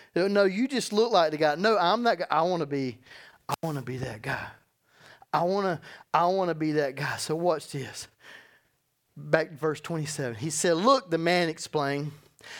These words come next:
"I told you once, didn't you listen?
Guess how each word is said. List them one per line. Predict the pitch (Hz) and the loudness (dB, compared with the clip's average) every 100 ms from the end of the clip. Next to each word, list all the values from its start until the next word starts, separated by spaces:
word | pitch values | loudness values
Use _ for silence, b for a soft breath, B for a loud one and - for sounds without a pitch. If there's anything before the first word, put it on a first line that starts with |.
| B B - | B B 4
"I | 196 | 6
told | 214 - 269 294 330 | 4 8 10 10 8
you | 339 330 | 0 4
once, | 269 240 269 285 - - - B B B B - | 6 8 8 4 -10 -16 -18 B B B B -2
didn't | 143 269 330 285 262 | 4 6 6 2 0
you | 196 196 | 0 2
listen? | 277 381 - 202 156 113 | 4 4 4 -2 -4 -6